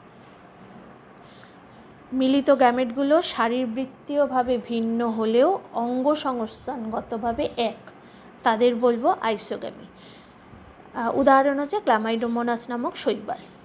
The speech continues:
অ্যানাইসোগ্যামি, নাম্বার টু হচ্ছে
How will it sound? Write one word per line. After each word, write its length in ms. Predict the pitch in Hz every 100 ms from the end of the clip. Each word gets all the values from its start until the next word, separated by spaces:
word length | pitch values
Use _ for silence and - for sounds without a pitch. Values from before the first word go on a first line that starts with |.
| - - - - - - -
অ্যানাইসোগ্যামি, 960 | 233 254 285 311 - 320 320 302 311 349 - - - - - - - - - -
নাম্বার 320 | 226 220 233 - -
টু 280 | 277 294 285
হচ্ছে 720 | 294 294 - - 277 277 285